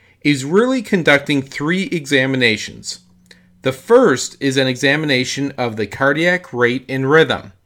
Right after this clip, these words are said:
The second is an assessment of the characteristics of the pulse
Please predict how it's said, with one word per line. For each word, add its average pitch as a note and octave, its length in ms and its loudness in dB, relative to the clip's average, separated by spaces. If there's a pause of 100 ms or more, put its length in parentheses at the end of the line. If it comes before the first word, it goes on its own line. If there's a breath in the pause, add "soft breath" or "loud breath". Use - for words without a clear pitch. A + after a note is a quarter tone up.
(760 soft breath)
The A#2+ 120 -6
second C#3 600 -2 (100)
is A#2+ 160 -6
an B2 100 -4
assessment C3+ 560 -4
of A2+ 140 -8
the A2 80 -10
characteristics D3 840 -2
of A2+ 220 -10
the G#2+ 100 -8
pulse D3 600 -4